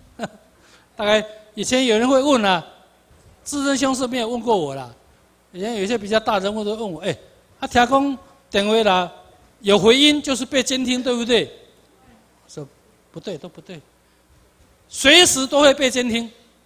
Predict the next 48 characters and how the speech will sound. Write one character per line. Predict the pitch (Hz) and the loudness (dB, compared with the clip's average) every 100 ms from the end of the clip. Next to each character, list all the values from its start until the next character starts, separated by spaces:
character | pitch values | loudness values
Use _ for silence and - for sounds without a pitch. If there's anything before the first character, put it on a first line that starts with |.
| _ _ _ _ _ _ _ _ _ _ - | _ _ _ _ _ _ _ _ _ _ -12
你 | 202 | -2
要 | 294 294 | 2 2
把 | 214 196 | 2 0
你 | 185 | 0
的 | 196 | -6
电 | - 262 | -4 -4
话 | 254 247 | 2 0
当 | - 254 262 | 2 0 2
作 | 269 214 | -2 -2
有 | 180 | -2
被 | 190 269 | 2 2
监 | 269 | 4
听， | 269 269 254 | 4 4 2
按 | 226 | -4
那 | 233 | -4
就 | 220 214 | -2 2
好 | 233 | 4
啊。” | 202 - - _ _ _ _ _ | 2 0 -16 _ _ _ _ _
那 | - 185 226 | -12 -4 -4
讲 | 247 247 | -2 -2
一 | 226 | -2
挂 | 202 226 | -2 -2
五 | 147 | -4
四 | 156 240 | -8 -8
三 | 202 208 226 | 0 0 0
二 | 208 202 | -2 -2
一， | 190 180 139 _ _ _ _ _ _ _ _ _ _ _ | -6 -8 -12 _ _ _ _ _ _ _ _ _ _ _
哦， | 190 208 135 - - _ _ _ _ _ _ _ _ - | 0 0 0 -10 -20 _ _ _ _ _ _ _ _ -8
我 | 220 | -6
能 | 233 | -4
讲 | 233 233 | -2 0
啊， | 202 160 - | -2 -6 -8
千 | 240 254 | -6 -4
万 | 254 226 | -4 -4
不 | 196 | -2
要 | 208 233 214 185 175 - _ _ _ | 0 4 4 2 -6 -20 _ _ _
讲 | - 175 143 147 | -8 -6 -6 -14
七 | - - 254 240 240 | -10 -8 -6 -6 -6
言 | 175 165 160 | -6 -6 -10
绝 | 151 160 160 | -14 -10 -10
句。 | - 165 _ _ _ _ - | -12 -16 _ _ _ _ -12
下 | 220 | -10
面 | 202 | -6
叫 | 208 | -8
七 | 196 208 | -8 -10
言 | 175 | -10
绝 | 151 | -12
句。 | 151 | -16